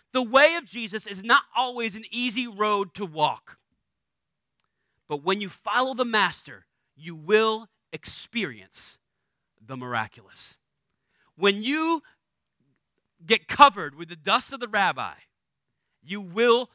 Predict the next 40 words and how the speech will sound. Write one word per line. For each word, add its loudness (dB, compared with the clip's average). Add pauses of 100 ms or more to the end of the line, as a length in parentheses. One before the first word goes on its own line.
see -6
the -6
miraculous. -4 (500)
But -4
that 0
doesn't -4
mean -8
it's -4
gonna -2
be -4
an -6
easy -6
road -18
the -20
whole -20
time. -20 (280)
Mark, 6 (260)
so -6
stay 2
in -6
six. -2
Don't, -8
don't, -6 (440)
this -20
is -12
just -10
a -8
quick -2 (1300)
bookend 2
here -8
at -14
the -16
beginning. -4
Mark -4
chapter -6
eight -2
says -10
this, -6 (640)
verse -4
thirty-five. -4